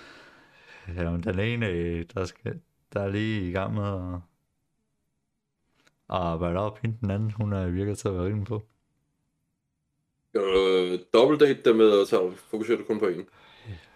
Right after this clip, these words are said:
Speaker 1: Fokuserer på begge to. Den ene, hun er i Berlin, så det er sådan lidt svært. Og den ene er,
Speaker 2: Ja.
Speaker 1: er en italiener her i Danmark.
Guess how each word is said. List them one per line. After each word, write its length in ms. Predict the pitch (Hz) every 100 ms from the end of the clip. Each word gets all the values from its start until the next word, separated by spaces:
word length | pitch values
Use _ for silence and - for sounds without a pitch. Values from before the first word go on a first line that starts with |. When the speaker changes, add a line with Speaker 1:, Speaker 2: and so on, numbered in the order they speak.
| - -
Speaker 1:
Fokuserer 280 | 87 78 85
på 100 | -
begge 100 | 95
to. 160 | - 113 - _ _ _ _ _ -
Den 140 | 95
ene, 180 | 110 113
hun 120 | 107
er 80 | 101
i 40 |
Berlin, 340 | 85 90 95 85
så 180 | -
det 140 | 90 85
er 40 |
sådan 220 | 85 92
lidt 120 | 90 90
svært. 220 | - 127 _ _ _ _ _ - _ _ -
Og 120 | 101
den 80 | 90
ene 240 | 98 95
er, 120 | 87 82
Speaker 2:
Ja. 60 | 85 98 85
Speaker 1:
er 40 | 87 _ _ _ - -
en 220 | 190 -
italiener 560 | - 87 92 92 95 90
her 140 | 92
i 20 |
Danmark. 300 | 90 87 95